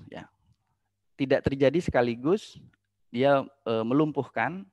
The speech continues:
dia mematikan, dia acak atau sporadis, ya.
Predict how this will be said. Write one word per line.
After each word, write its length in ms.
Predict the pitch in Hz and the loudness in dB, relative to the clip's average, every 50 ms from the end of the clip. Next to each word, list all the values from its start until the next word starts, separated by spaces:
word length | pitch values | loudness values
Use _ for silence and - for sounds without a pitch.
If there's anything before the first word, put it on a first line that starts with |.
| _ _ _ _ _ _ _ _ _ _ | _ _ _ _ _ _ _ _ _ _
dia 160 | - 117 117 127 | -6 -2 -2 0
mematikan, 880 | 139 135 131 127 120 - - 113 107 - - 120 131 160 185 190 - _ _ _ _ _ _ _ _ | 0 0 0 0 -2 -2 -4 -6 -6 -2 -2 -2 -2 -4 -6 -12 -16 _ _ _ _ _ _ _ _
dia 160 | - 120 127 135 - | -6 -4 -2 -2 0
acak 480 | - 127 123 - - - 160 190 - - _ _ _ _ | 0 -2 -2 -2 0 0 0 0 0 -6 _ _ _ _
atau 200 | - - - - 127 | -4 -4 -2 -2 -4
sporadis, 640 | - - - 113 110 104 95 101 131 120 - - - | -4 0 0 0 2 2 0 -2 -4 -8 -8 -10 -14
ya. 160 | - - - | -14 -14 -14